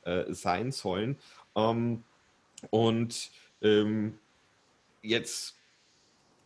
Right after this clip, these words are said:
sind wir mit diesem Thema schon unglaublich lange unterwegs. Also,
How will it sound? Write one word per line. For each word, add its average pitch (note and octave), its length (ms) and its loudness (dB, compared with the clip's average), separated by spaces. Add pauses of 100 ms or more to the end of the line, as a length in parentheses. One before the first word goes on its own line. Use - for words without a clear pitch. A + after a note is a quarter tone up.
(600)
sind C3+ 300 0
wir C#3 120 4
mit A#2 220 0
diesem A#2 280 -6
Thema G#2 640 0
schon F#2+ 420 -2 (320)
unglaublich G2 680 -2
lange F2+ 300 0
unterwegs. E2 760 -6
Also, F2+ 420 -2